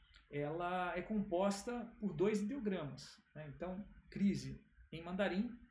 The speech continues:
é composto dos ideogramas perigo e ponto de virada, ponto de mudança, ponto de mutação,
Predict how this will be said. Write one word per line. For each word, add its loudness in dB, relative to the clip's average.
é -4
composto -2
dos -4
ideogramas 0
perigo 0
e -4
ponto 2
de 4
virada, 0
ponto 2
de 2
mudança, 4
ponto 0
de 0
mutação, 0